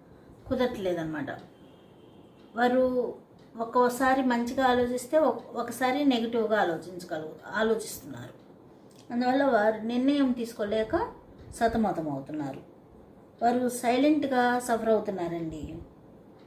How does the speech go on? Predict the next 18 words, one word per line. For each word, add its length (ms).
బయట 400
కామ్గా 360
కనిపిస్తున్నారు, 880
కానీ 220
వారి 280
లోపల 480
చాలా 500
సం-, 340
ఆలోచనలు 480
తిరుగుతూ 420
ఉన్నాయన్నమాట. 560
మెయిన్గా 540
మనకేం 440
కనిపిస్తుందంటే, 800
ఎమోషనల్గా 720
క్లారిటీ 460
లేకపోవడం 720
వల్ల 520